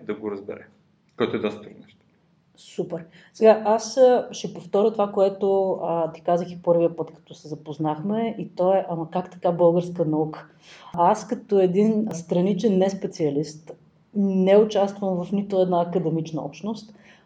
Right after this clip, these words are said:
Speaker 2: до мен по една или друга причина, освен това, което вие правите, не достига никаква информация за българската наука.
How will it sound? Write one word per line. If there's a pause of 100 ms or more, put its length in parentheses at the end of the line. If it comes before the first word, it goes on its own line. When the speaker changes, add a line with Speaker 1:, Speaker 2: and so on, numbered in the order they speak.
(280)
Speaker 2:
до
мен (180)
по
една
или
друга
причина,
освен
това,
което
вие
правите,
не
достига
никаква
информация
за
българската
наука.